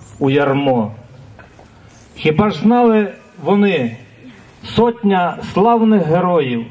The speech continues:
що життя віддавали запихати лайно? Що зі сцени завзято горлало: "Всі вперед, всі разом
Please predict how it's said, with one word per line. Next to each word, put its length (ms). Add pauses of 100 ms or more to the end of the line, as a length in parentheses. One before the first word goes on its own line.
(840)
що 200
життя 460
віддавали 800 (680)
запихати 920 (340)
лайно? 600 (1040)
Що 200
зі 160
сцени 640 (440)
завзято 720
горлало: 800 (580)
"Всі 280
вперед, 580 (520)
всі 220
разом 560